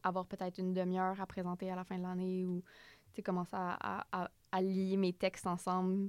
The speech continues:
de façon plus, euh, prolongée. Puis, euh, les romans, ben, s-, mon roman, c'est ma passion première. Ça va tout être mon grand amour de vie. Fait que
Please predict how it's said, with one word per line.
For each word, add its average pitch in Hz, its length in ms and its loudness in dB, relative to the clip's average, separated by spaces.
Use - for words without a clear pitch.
de 185 160 -2
façon 185 560 -4
plus, - 340 -8
euh, 180 80 0
prolongée. 180 640 -4
Puis, 165 320 0
euh, 170 140 4
les 175 120 6
romans, 190 240 6
ben, 214 100 4
s-, - 220 -4
mon 190 220 4
roman, 208 220 8
c'est 220 100 2
ma 185 140 0
passion 175 320 -4
première. 175 380 -2
Ça 175 100 -4
va 170 60 -6
tout - 180 -12
être 180 100 -4
mon 175 180 -2
grand 170 260 -6
amour 170 320 2
de 170 100 4
vie. 165 260 0
Fait - 200 -4
que - 140 -12